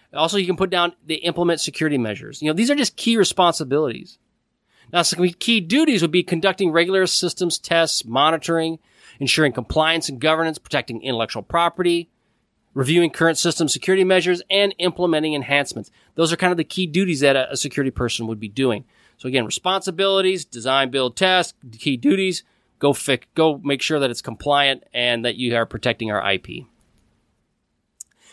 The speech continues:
Another thing to think about is skills and competencies. Extensive experience in information security and or I T risk management. Solid knowledge and experience with firewalls, encryption, strong customer focus, right?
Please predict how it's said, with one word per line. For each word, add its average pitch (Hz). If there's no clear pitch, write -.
Another 214
thing 240
to 185
think 190
about 175
is 143
skills 175
and 160
competencies. 139
Extensive 208
experience 196
in 143
information 170
security 135
and 170
or 160
I 143
T 156
risk 135
management. 139
Solid 185
knowledge 180
and 175
experience 170
with 165
firewalls, 175
encryption, 147
strong 208
customer 202
focus, 196
right? 131